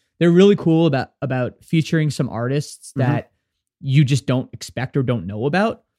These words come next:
Speaker 1: Like, it's similar to, similar to you, Mike. Like, we'll do these top fives and you will almost always throw in a band that no, I have never heard of, that most people haven't heard of.
Speaker 2: Mm-hmm.
Speaker 1: And I really appreciate that the new punk tracks, um,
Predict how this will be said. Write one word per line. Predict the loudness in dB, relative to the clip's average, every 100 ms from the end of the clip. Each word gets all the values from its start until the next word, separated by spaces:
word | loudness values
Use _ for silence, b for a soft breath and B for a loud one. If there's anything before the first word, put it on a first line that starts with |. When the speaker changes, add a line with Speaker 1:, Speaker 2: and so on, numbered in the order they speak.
| _ _
Speaker 1:
Like, | -2 -2
it's | -4
similar | 0 2 4 4
to, | 2 2
similar | 4 4
to | 4
you, | 2
Mike. | -2 -4 -4
Like, | -6 -8 _ _
we'll | 2
do | 2 2
these | 0
top | -2 -4
fives | -4 -2 0 0 -4 -8 _ _ -4
and | 2
you | 4
will | 4
almost | 2 0 -2
always | 2 4 4 0 -2
throw | 0 2 2
in |
a | 0
band | 0 0 0 -2 -4 -8 _ -8
that | -6 -2
no, | 2 2 0
I | 0 2
have | 2
never | 0 -2 -2
heard | -2 -2
of, | -4
that | -4
most | -4 -4
people | -4 -6
haven't | -4 -4 -4
heard | -4 -6
of. | -8 -12 _
Speaker 2:
Mm-hmm. | -4 -2 -2
Speaker 1:
And | 0
I | 0
really | 2 4 4 4 2
appreciate | 0 0 0 0 -2 -4
that | -8 -4
the | -2
new | -2
punk | -4 -6 -6
tracks, | -6 -4 -4 -6 -10
um, | -6 -6 -8